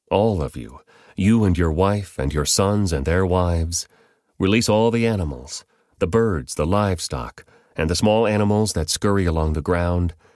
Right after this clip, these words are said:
so they can be fruitful and multiply throughout the earth." So Noah, his wife, and his sons and their wives left the boat, and all of the large and small animals and birds came out of the boat, pair by pair.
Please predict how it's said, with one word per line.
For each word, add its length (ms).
so 120
they 120
can 160
be 140
fruitful 520
and 200
multiply 640
throughout 360
the 160
earth." 360
So 160
Noah, 560
his 160
wife, 420
and 120
his 120
sons 360
and 140
their 180
wives 440
left 260
the 100
boat, 280
and 100
all 260
of 80
the 80
large 420
and 120
small 380
animals 520
and 160
birds 360
came 240
out 160
of 60
the 80
boat, 320
pair 300
by 160
pair. 460